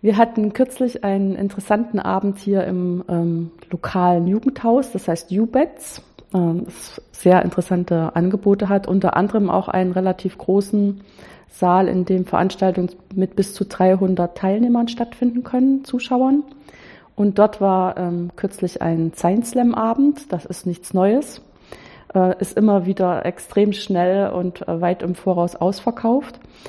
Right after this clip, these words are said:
Diesmal war besonders, dass es, äh, in einer ersten Stunde um gekochte Mathematik ging oder, wie das ausgedrückt wurde, Cooking Math.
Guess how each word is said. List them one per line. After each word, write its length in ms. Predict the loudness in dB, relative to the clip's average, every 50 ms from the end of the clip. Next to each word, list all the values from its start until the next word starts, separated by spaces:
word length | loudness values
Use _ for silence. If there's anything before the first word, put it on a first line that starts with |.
| -20 -20 -20 _ -6
Diesmal 420 | -6 0 2 4 4 4 4 4
war 160 | 4 2 2 2
besonders, 560 | -2 -2 0 0 0 0 0 -2 -2 -2 -4
dass 240 | -4 -4 -4 -4 -8
es, 220 | -10 -10 -12 -6
äh, 360 | -4 -2 0 0 0 -2 -2
in 120 | -4 -4 -2
einer 280 | -2 -2 0 0 0
ersten 380 | 0 -2 -4 -4 -2 -2 -2 -2
Stunde 600 | -2 -2 -2 0 2 2 4 4 4 2 2 0 -4 -10 -20 -20 -20 -20 _ _ _
um 340 | 2 4 6 6 4 4 2
gekochte 440 | -2 -2 -2 -4 -6 -4 -4 -2 -2
Mathematik 580 | -2 -2 -2 -2 -4 -4 -4 -4 -8 -8 -6
ging 280 | -4 -2 0 0 0 0
oder, 320 | 0 0 2 2 2 2
wie 60 | -2
das 200 | -4 -6 -6 0
ausgedrückt 580 | 0 0 0 0 -2 -6 -4 -2 -4 -6 -4 -2
wurde, 320 | -2 0 0 0 0 -2 -2 0 0
Cooking 340 | 0 2 2 2 2 2 2
Math. 460 | 2 2 0 -2 -4 -8 -14 -20 -20